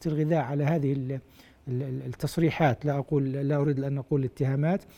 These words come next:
وهل يوجد فعلا مواد مسرطنة؟ سمعنا أن التصريحات تقول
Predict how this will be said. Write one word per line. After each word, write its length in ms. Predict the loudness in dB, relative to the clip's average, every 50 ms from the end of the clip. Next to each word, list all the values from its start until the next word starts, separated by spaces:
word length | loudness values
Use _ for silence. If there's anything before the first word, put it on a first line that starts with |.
| -20 -20 -20 -8 _
وهل 280 | 2 4 6 6 6 6
يوجد 320 | 6 4 4 4 2 0
فعلا 320 | 0 0 2 4 4 4 4
مواد 420 | 2 2 2 2 2 2 0 0
مسرطنة؟ 520 | -2 -4 -2 0 -2 -2 0 0 0 0 0
سمعنا 440 | 0 0 2 4 4 4 4 4
أن 100 | 4 2
التصريحات 640 | 2 0 0 -2 -2 0 0 0 2 2 0 0 0 -2
تقول 340 | -4 2 4 6 6 6